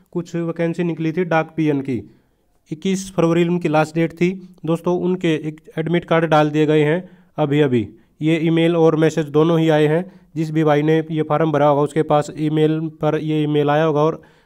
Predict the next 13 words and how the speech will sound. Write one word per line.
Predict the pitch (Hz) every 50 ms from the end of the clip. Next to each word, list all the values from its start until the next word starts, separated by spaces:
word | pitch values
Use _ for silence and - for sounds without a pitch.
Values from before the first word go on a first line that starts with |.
| _ _
मैसेज | 147 147 135 135 156 147 147
भी | 143 165 170
ज़रूर | 156 151 143 143 131
आया | 127 131 135
होगा, | 135 131 127 127 139 160 165 - _ _ _ _ _ _ _ _ -
टेक्स्ट | 139 135 - -
मैसेज, | 143 131 123 - 127 113 101 - -
ठीक | 156 156 170
है। | 170 175 175 - - - - _
इस | - 170 165 -
ईमेल | 165 160 165 170 170
में | 165 165 165
इन्होंने | 170 165 160 156 151 151 151